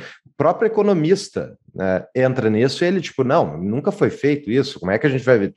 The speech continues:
Até foi feito, né? Mas, tipo, "Não, como é que o país não vai ter sua própria moeda? Tu tá louco? Cadê o economista que, ah, cadê o plano econômico que explica esse tipo de coisa?" Entendeu? Então, tipo, as pessoas, a inércia das coisas tende a se manter,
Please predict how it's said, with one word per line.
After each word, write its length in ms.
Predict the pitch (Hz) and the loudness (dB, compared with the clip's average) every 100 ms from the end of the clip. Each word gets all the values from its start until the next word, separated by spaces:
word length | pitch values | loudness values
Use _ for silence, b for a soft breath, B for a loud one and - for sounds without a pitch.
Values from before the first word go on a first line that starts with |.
| 92 | -8
Até 220 | - 98 127 | -4 -2 0
foi 160 | 139 | -2
feito, 220 | 110 101 | 0 -2
né? 60 | 85 | -2
Mas, 120 | 80 | -4
tipo, 140 | - 110 | -2 0
"Não, 100 | 104 | 0
como 320 | - - 117 | -2 -2 0
é 60 | 135 | 0
que 80 | |
o 40 | 160 | 2
país 220 | 151 147 | 2 2
não 80 | 143 | 4
vai 100 | 139 | 2
ter 100 | 139 | 0
sua 140 | 139 | -2
própria 240 | 135 135 120 | 0 0 0
moeda? 420 | 98 87 113 98 | 0 0 -2 -6
Tu 80 | - | -8
tá 80 | - | -2
louco? 340 | 92 120 131 107 B B | 0 0 0 -6 B B
Cadê 160 | 120 | 2
o 40 | 151 | 2
economista 720 | 180 185 165 127 156 156 110 | 4 2 2 2 0 -2 -6
que, 360 | - 110 101 101 B B | -6 -4 -4 -4 B B
ah, 140 | 98 | -2
cadê 240 | 113 107 | 0 2
o 60 | 151 | 2
plano 400 | 151 135 139 160 | 2 2 2 2
econômico 680 | 135 120 107 107 127 127 - | 0 0 0 0 -2 -6 -10
que 80 | 135 | -12
explica 400 | - 123 131 127 | -8 -2 0 0
esse 100 | - | -2
tipo 100 | 117 | -6
de 280 | 120 123 - | -2 -2 0
coisa?" 320 | 135 131 104 | 2 2 0
Entendeu? 240 | 101 101 101 B | -4 -4 -6 B
Então, 120 | - 123 | -2 0
tipo, 220 | - 143 | 2 0
as 120 | 139 | 0
pessoas, 460 | - 135 160 165 - _ _ _ | 0 0 0 0 -4 _ _ _
a 80 | 127 | 0
inércia 840 | 139 131 135 175 - - 98 76 - _ | 2 4 4 2 0 -4 -6 -8 -16 _
das 240 | 107 101 | -4 -4
coisas 680 | - 113 131 113 90 - _ - | 0 2 2 -2 -6 -10 _ -2
tende 600 | 135 143 151 143 147 - _ _ | 2 2 0 0 -2 -6 _ _
a 160 | - 117 | -6 -6
se 160 | - 151 | -2 0
manter, 540 | 170 170 170 160 B | 0 2 0 0 B